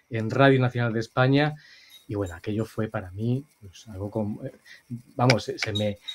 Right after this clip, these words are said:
el, el corazón me palpitaba realmente. Para mí era muy emocionante hacer radio y, además, en aquella época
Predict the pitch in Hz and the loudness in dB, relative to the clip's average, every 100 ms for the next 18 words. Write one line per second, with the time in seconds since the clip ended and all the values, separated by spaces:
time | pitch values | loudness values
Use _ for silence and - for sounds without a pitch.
0 | - - 117 131 110 110 110 - 139 143 | -10 -4 -2 0 0 0 2 8 10 10
1 | 131 117 117 113 147 135 117 117 120 120 | 8 4 2 6 10 10 8 4 4 6
2 | 135 127 104 98 101 110 120 123 120 123 | 6 4 -4 -8 -2 2 4 4 6 6
3 | 131 123 120 120 127 120 135 - - - | 6 4 2 2 2 4 2 2 -12 -20
4 | _ 104 98 - 120 107 - _ 107 110 | _ -10 -6 -2 0 0 -6 _ -6 4
5 | 131 131 135 120 110 120 120 113 104 101 | 6 8 6 4 2 0 -2 -4 -6 -6
6 | 95 120 110 107 110 117 135 131 | -6 -4 -2 -2 -2 -2 2 2